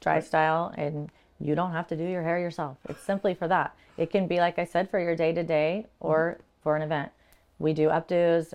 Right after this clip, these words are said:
Speaker 1: What, we can service a whole entire wedding party in a few hours, hair and makeup. We do a lot and a lot of proms for the formal prom girls. All of the events in town, when you're going out to a ball or a function,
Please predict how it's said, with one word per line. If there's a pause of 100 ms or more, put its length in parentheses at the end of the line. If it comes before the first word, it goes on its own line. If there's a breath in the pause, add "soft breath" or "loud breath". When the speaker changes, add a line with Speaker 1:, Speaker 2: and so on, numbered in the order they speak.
(100)
Speaker 1:
What,
we
can
service
a
whole
entire
wedding
party
in
a
few
hours,
hair
and
makeup. (760 soft breath)
We
do (400)
a
lot
and
a
lot
of
proms
for
the (380)
formal
prom
girls. (380 soft breath)
All
of
the (160)
events
in
town,
when
you're
going
out
to
a
ball
or
a (520)
function,